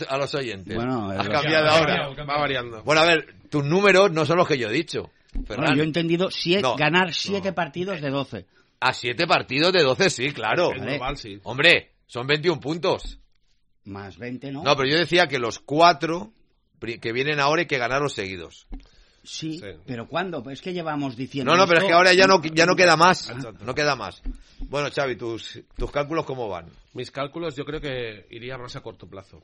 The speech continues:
Speaker 4: Para mí, lo has dicho en la intro,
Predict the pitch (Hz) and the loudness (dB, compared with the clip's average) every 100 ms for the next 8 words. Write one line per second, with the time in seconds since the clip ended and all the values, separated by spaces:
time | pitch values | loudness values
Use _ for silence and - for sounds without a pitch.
0 | _ 101 101 110 123 139 - _ _ _ | _ -14 -14 -12 -12 -12 -16 _ _ _
1 | _ _ _ _ _ 110 113 117 120 107 | _ _ _ _ _ -10 -8 -8 -8 -8
2 | 104 120 123 135 131 | -8 -8 -10 -10 -12